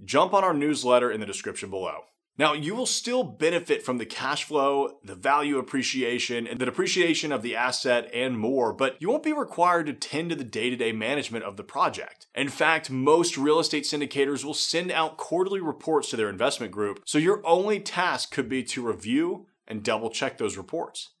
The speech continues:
The deal sponsor will be fully responsible for distributing your cash to you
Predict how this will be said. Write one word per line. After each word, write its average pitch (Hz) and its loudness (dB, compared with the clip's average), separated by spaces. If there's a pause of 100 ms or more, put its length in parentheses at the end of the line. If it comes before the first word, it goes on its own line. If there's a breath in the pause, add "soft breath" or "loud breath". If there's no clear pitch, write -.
The 107 -6
deal 143 8
sponsor 151 2
will 147 6
be 170 -4
fully 185 2
responsible 143 -2
for 123 -4
distributing 135 -4
your 120 -4
cash 123 -4
to 117 -6
you 113 -4